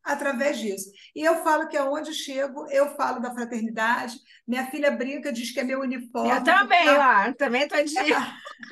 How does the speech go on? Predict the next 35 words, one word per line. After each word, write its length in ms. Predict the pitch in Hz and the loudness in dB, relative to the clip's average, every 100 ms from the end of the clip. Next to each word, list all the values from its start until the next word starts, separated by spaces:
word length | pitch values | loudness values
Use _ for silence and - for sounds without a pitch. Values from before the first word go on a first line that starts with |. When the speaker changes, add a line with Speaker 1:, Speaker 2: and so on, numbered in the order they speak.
| - | -12
Speaker 2:
<laughs> 480 | 240 - 240 453 - | -10 -10 -8 -10 -6
fraternidade. 1000 | 277 - 285 311 311 294 220 202 208 220 440 - 226 - 254 - 240 - - 240 | -8 -4 -4 -4 -6 -2 0 0 -4 -2 -2 -2 -10 -4 -4 -4 -8 -6 -10 -6
Speaker 1:
E, 100 | - | 4
aliás, 480 | 339 359 330 370 381 | 6 6 6 4 0
eu 200 | 359 415 | 0 2
conheci 440 | - 392 330 - 370 | 2 2 2 0 0
a 100 | 403 | 2
fraternidade 680 | 370 320 311 285 269 302 - | 0 0 -2 -2 0 0 0
por 180 | 359 - | -6 0
causa 300 | 330 311 320 | 2 2 0
de 100 | 320 | -4
uma 160 | 311 | -4
camisa, 580 | 311 359 311 285 226 202 | 0 0 0 -4 -4 -4
né? 280 | 208 233 269 | -4 -6 -8
Eu 100 | 233 - | -12 -10
não 120 | 233 | -8
sei 80 | 240 | 0
se 60 | 311 | 4
eu 60 | |
já 100 | 330 | 6
Speaker 2:
Ah, 160 | 359 370 | 6 6
é, 160 | 339 | 6
Speaker 1:
contei 60 | 339 | 4
Speaker 2:
você 60 | 339 | 0
Speaker 1:
isso 120 | 330 | -2
Speaker 2:
já 140 | 339 | -2
Speaker 1:
pra 160 | 359 339 | 2 2
você, 120 | 415 - | 2 -2
Speaker 2:
contou. 140 | 302 - | -2 -4
Speaker 1:
Sheila. 280 | 214 202 185 _ | -8 -8 -14 _
Speaker 2:
Por 140 | 294 | -2
causa 200 | 269 277 | 0 0
de 80 | 226 | 0
uma 160 | 269 285 | 0 4
camisa. 840 | 302 330 311 262 247 226 214 208 | 4 4 0 -4 -4 -6 -8 -8